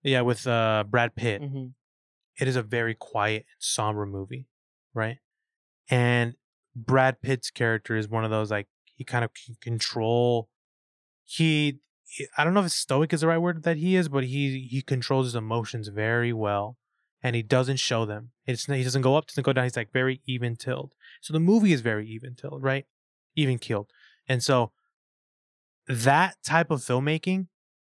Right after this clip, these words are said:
Speaker 1: is rare. So when you see it, you're like, "Ah, I don't know how I feel about that." I'm used to, the director said this, like, "Of course people don't like my movies. They're used to popcorn.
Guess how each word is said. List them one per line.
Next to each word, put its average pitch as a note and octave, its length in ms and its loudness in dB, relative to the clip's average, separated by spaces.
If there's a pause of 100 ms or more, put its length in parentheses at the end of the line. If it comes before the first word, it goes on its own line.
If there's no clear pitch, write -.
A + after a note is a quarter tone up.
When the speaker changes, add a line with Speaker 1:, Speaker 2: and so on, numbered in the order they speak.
(340)
Speaker 1:
is C3 220 2
rare. A2+ 640 2 (640)
So - 140 0
when C#3+ 180 2
you C3 100 0
see G3 240 0
it, F3+ 40 2
you're C#3+ 160 2
like, C3 160 0
"Ah, F3+ 400 2
I E3+ 40 4
don't F#3 140 2
know F#3 120 2
how F3 160 2
I C#3+ 100 2
feel D#3 280 0
about C3 220 0
that." A#2+ 120 0
I'm D3 160 -2
used D#3+ 220 -2
to, B2+ 180 0 (220)
the D3 100 2
director D3+ 320 4
said B2+ 240 -2
this, B2 180 -2
like, B2 140 -4
"Of C3 160 0
course F#3+ 180 4
people C#3 180 -4
don't B2 120 -2
like A#2 120 -6
my A2+ 100 -6
movies. G#2 260 -8
They're B2+ 100 0
used C#3 200 -2
to C#3 60 -2
popcorn. A#2+ 520 -4